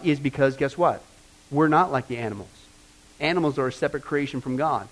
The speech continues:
And only mankind was created in the image of God, spiritually and morally,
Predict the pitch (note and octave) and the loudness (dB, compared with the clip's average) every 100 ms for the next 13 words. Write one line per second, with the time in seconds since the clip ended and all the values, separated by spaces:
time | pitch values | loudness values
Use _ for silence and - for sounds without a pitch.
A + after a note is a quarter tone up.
0 | - - - D3 C#3 E3 E3 E3+ C#3+ C3 | -20 -20 -6 0 0 4 4 4 2 2
1 | D3 C#3+ C3+ F3+ F#3+ C#3 B2 C3+ - - | 2 0 -2 0 2 2 0 -4 -4 -4
2 | C3+ C3+ B2 B2 F3+ F#3 C3+ B2 A#2+ B2 | -2 0 -2 2 2 2 0 2 2 2
3 | - E3+ D#3 D3 D3+ C#3+ D3+ F#3+ G#3 F#3+ | -4 -2 0 0 -2 -2 -2 0 2 4
4 | C#3 A#2 B2 | 4 2 0